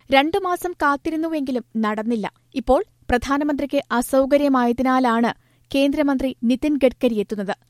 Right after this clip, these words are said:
ആറ് ദശാംശം എട്ട് കിലോമീറ്റർ ദൈർഘ്യമാണ് ആലപ്പുഴ ബൈപ്പാസിന്. അതിൽ നാല് ദശാംശം എട്ട് എലിവേറ്റഡ് ഹൈവേയും മൂന്ന് ദശാംശം രണ്ട് കിലോമീറ്റർ മേൽപ്പാലവുമാണ്. ബീച്ചിന്റെ മുകളിൽ കൂടി പോകുന്ന ആദ്യത്തെ മേൽപ്പാലമെന്ന ഖ്യാതിയും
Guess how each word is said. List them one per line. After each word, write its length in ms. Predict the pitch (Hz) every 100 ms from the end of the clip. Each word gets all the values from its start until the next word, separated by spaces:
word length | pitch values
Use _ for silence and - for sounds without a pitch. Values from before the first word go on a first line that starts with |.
| _ -
ആറ് 280 | 277 311 392
ദശാംശം 540 | 392 370 370 359 359 -
എട്ട് 320 | 269 - 359
കിലോമീറ്റർ 580 | - 285 277 311 330 320
ദൈർഘ്യമാണ് 680 | 247 247 262 - 302 262 262 -
ആലപ്പുഴ 500 | 226 233 254 - 269
ബൈപ്പാസിന്. 600 | 233 208 - 208 - 202 - _ 233
അതിൽ 240 | 240 302 - _ -
നാല് 380 | 240 254 277 339
ദശാംശം 540 | 359 339 330 - 339 - 247
എട്ട് 360 | 247 - 320 330 -
എലിവേറ്റഡ് 580 | 240 254 269 311 339 294
ഹൈവേയും 440 | 277 262 247 226 - _ _
മൂന്ന് 260 | 254 294 339
ദശാംശം 520 | 370 349 349 330 349 262
രണ്ട് 320 | 262 269 277
കിലോമീറ്റർ 600 | 311 294 302 311 311 285
മേൽപ്പാലവുമാണ്. 840 | 240 240 247 277 277 214 233 180 - _ _ _ 233
ബീച്ചിന്റെ 520 | 285 339 - 403 403
മുകളിൽ 340 | 370 339 349
കൂടി 260 | 349 330 311
പോകുന്ന 400 | - 302 294 285 311 - 240
ആദ്യത്തെ 480 | 254 277 330 - 320
മേൽപ്പാലമെന്ന 760 | 277 262 - 285 294 285 262 262
ഖ്യാതിയും 520 | - 262 247 285 247